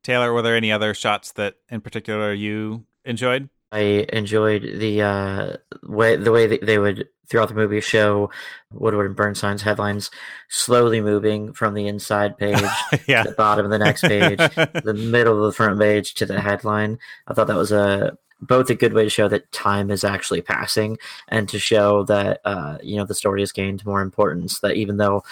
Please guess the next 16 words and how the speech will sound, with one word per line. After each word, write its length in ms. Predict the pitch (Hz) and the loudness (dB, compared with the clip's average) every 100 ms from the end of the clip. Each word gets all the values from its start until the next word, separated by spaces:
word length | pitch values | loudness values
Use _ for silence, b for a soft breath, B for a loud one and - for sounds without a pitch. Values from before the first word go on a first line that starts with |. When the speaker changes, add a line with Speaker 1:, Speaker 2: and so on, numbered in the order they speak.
| B B _ - | B B _ 0
Speaker 2:
all 140 | 107 | 2
these 160 | 110 113 | 4 4
other 180 | 104 | 4
events 320 | 101 104 95 104 | 4 2 0 -2
are 60 | |
going 280 | 101 98 104 | 0 0 0
on, 380 | 104 101 101 101 B B B - | 2 2 0 -6 B B B -2
this 200 | 104 - | -2 0
story 300 | 110 104 101 | 2 2 2
is 120 | 98 | 2
now 180 | 104 98 | 0 0
warranting 640 | 101 104 98 - 101 98 - - | 0 0 -2 -4 -6 -6 -12 -6
being 180 | 107 104 | -4 -2
up 160 | 98 | -4
there 200 | - 98 | -2 0
with, 300 | 98 98 - | 0 -2 -6